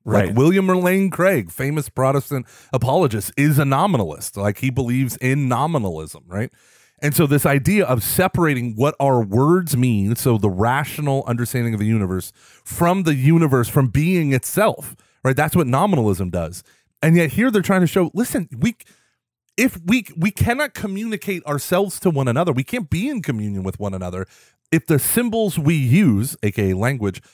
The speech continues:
Speaker 1: doesn't actually connect us to the being we're referring to, right? And so that's why the sacraments matter, because the last sentence of this paragraph, "They faithfully and efficiently gather, express, develop, and strengthen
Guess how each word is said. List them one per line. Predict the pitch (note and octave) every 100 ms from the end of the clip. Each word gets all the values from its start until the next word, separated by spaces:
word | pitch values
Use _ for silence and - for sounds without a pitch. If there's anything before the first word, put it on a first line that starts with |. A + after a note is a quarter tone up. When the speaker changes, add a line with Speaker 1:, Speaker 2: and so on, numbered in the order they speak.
| _ -
Speaker 1:
doesn't | F3 F#3+ -
actually | E3 F#3 - E3 B2+
connect | D3+ C#3 C#3+ -
us | A2 -
to | C3+
the | A2+
being | F2+ C3 C#3 C3 A2+
we're | A2
referring | G2+ F#2 G2+ F#2+ E2
to, | E2+ D#2+ _ _ _ _ -
right? | G2+ G#2+ _ C3
And | B2
so | D3+
that's | C#3 F3 -
why | F3+ E3
the | B2+
sacraments | - D#3+ F#3+ F#3 B2+ A2 - - _
matter, | C3+ F#3+ F3+
because | C3 C3 B2+
the | A2+
last | B2 C3
sentence | D3+ B2+ A#2+
of |
this | G#2+
paragraph, | B2 A2 A2 A2 - - _
"They | C3 A#2+
faithfully | - E3+ A#3+ - A3+ A3+ G#3+
and | F3+ G3 G3 D#3+
efficiently | - G#3+ - D3+ A2+
gather, | C3 C#3+ E3+
express, | - - - C#3 C#3+
develop, | - G#2+ A#2+ C3+ -
and | A2+ G#2+
strengthen | - C3 D3 A2+ F#2+